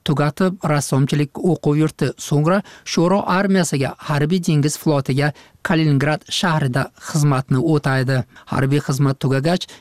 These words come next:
yana yetti yil dengiz kezadi, hunar o'rganadi. Mikhail Gorbachov hokimiyat tepasiga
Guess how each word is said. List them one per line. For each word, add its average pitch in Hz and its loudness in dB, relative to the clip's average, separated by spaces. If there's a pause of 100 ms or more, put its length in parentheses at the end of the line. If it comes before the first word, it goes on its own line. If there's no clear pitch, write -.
(100)
yana 143 2
yetti 160 -2
yil 196 0 (160)
dengiz 165 0
kezadi, 135 0 (220)
hunar 143 2
o'rganadi. 131 0 (340)
Mikhail 208 2
Gorbachov 160 0
hokimiyat 147 0
tepasiga 143 0